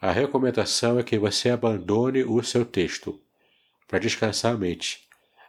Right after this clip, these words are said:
Você tem que se distanciar do seu texto agora, pra não ficar muito preso a ele.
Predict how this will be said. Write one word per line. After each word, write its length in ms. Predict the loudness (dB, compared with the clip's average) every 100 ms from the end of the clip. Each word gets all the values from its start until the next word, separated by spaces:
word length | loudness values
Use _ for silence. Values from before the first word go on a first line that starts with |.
| -6
Você 240 | -2 -2
tem 200 | 0 0
que 60 | 0
se 80 |
distanciar 580 | -4 -2 0 0 2 0
do 80 | 0
seu 180 | -2 -2
texto 360 | 0 -2 0
agora, 440 | -2 0 0 0 -6
pra 120 | -6
não 120 | -6 -6
ficar 400 | -6 0 2 2
muito 240 | -2 -6
preso 400 | -6 -2 0 2
a 80 | 0
ele. 260 | 0 -4